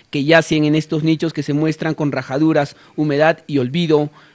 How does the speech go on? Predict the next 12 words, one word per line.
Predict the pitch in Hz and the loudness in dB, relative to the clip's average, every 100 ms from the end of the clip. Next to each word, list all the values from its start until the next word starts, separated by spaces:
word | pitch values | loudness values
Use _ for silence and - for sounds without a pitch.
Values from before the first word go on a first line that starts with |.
| _ | _
para | 143 135 | -4 -4
que | 135 | -4
sean | 127 160 156 | -4 -2 0
retirados | 151 147 139 151 156 147 | -2 -4 0 0 0 -2
de | 156 | -4
este | - 156 | -6 -6
lugar | 135 160 156 151 - - - | -2 0 0 -2 -12 -10 -4
para | 139 | -4
su | 135 | -4
cremación | 139 135 131 - 165 165 | -6 -4 -4 -2 0 0
y | 156 | 0
ubicación | 160 143 131 160 165 | -6 -6 -6 -2 -2